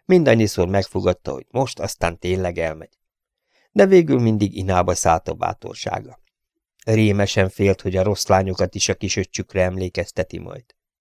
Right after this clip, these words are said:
"Az a fura az egészben", jött rá most Raskell,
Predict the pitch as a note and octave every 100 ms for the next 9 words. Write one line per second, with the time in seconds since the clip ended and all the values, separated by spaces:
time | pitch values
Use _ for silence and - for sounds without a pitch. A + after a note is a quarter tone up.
0 | _ _ _ _ _ _ _ _ _ _
1 | - - G3+ A#2 C#3 A2+ G#2 G#2+ G#2 G#2+
2 | G#2 G#2+ A2 A#2 - _ _ F#2 F2+ -
3 | E2+ F2 E2+ - F2+ - G2 F#2+